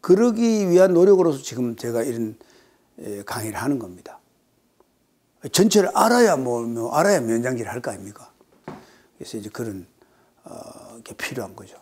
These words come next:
그래서, 아, 동양은 주체와 타자를 이분화하는 철학이 아니고, 어, 그것을 자연이라는 것 속-, 속에서 항상 하나로,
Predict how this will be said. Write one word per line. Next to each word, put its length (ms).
그래서, 420
아, 220
동양은 720
주체와 840
타자를 640
이분화하는 1160
철학이 360
아니고, 480
어, 220
그것을 420
자연이라는 1200
것 160
속-, 220
속에서 400
항상 520
하나로, 540